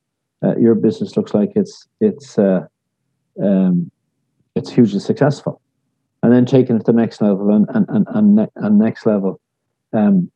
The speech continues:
you, you were saying before that you've got to see in a year's time, maybe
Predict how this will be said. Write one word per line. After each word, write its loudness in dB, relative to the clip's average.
you, 2
you 4
were 4
saying 2
before 4
that 0
you've 0
got 4
to 0
see 0
in 2
a 2
year's 0
time, 0
maybe 2